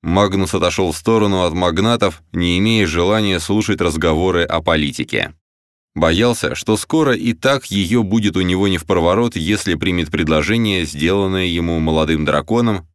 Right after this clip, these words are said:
как начали называть Аурелиуса после этой победы. "Этот старик впереди, это ведь король Гракх?"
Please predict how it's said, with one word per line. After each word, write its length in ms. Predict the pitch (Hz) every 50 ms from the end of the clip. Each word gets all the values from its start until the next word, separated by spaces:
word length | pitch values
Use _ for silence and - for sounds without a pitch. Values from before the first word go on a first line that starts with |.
| _ _
как 240 | - 107 107 98 -
начали 380 | 101 98 92 85 - 92 78 80
называть 500 | 80 80 78 73 82 80 82 78 76 -
Аурелиуса 760 | 76 78 80 82 92 95 87 82 80 78 76 - 80 73 -
после 440 | - - 87 87 - - 82 80 -
этой 320 | - 71 69 - 69 62
победы. 600 | - - 71 67 64 67 65 60 57 52 - - _ _ _ _ _ _ _ _ _ _ _ _ _ _ _
"Этот 320 | - 147 156 - 160 131 -
старик 380 | - - 156 151 156 147 -
впереди, 520 | - - - 160 160 175 151 - 127 107 -
это 240 | - 101 104 -
ведь 200 | 104 104 107 -
король 340 | - - 107 107 110 107 98
Гракх?" 460 | 85 104 117 156 180 - - - -